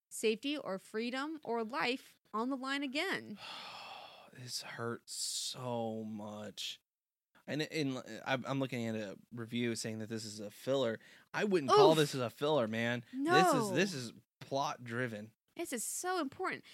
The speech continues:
Speaker 1: It's definitely not, like, Homeworld based, but it shows the actual practical application that the, the barn gems
Speaker 2: Ramifications of it.
Speaker 1: The barn gems have always felt a little bit different than the crystal gems. The fact that they live out in the country, not with them, not going on missions with them, means that they don't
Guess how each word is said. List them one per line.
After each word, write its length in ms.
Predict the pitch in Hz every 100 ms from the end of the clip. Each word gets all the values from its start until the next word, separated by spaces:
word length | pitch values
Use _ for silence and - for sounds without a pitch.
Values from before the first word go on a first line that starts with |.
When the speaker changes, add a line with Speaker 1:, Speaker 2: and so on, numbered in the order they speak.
| -
Speaker 1:
It's 160 | - 370
definitely 240 | 370 349
not, 220 | 311 285 247
like, 160 | 220 -
Homeworld 560 | 180 220 285 311 247 202
based, 260 | 214 208
but 100 | 226
it 120 | 262
shows 420 | 247 - 262 262 -
the 180 | 220 -
actual 560 | 196 214 - 240 214 - - _ _ _
practical 500 | - 247 240 247 247
application 540 | 240 214 - 262 - 220
that 140 | 214
the, 60 | -
the 100 | 240
barn 480 | 208 254 359 392 285
gems 160 | 143
Speaker 2:
Ramifications 760 | 190 - 214 - 107 107 101 98
of 160 | 101 82
it. 240 | 78 - -
Speaker 1:
The 140 | 214 269
barn 340 | 277 302 349
gems 280 | 277 269 254
have 100 | 240
always 300 | 220 233 254
felt 300 | - 220 214 _
a 80 | 214
little 420 | 196 196 226 233
bit 220 | 226 196
different 320 | 220 214 208
than 180 | 202 196
the 80 | 190
crystal 480 | - 302 294 - 196
gems. 320 | 190 151 123
The 80 | 180
fact 120 | 214
that 60 | 214
they 100 | 202
live 200 | 208 208
out 180 | 202
in 100 | 202
the 80 | 190
country, 460 | - 277 269 269 269
not 260 | 220 175 -
with 240 | 214 233
them, 200 | 240 233
not 180 | 214 185
going 240 | 196 190
on 200 | 180 175
missions 400 | 175 214 - 226
with 200 | 214 240
them, 160 | 254 254
means 220 | 254 254
that 100 | 233
they 140 | 262 320
don't 240 | 320 294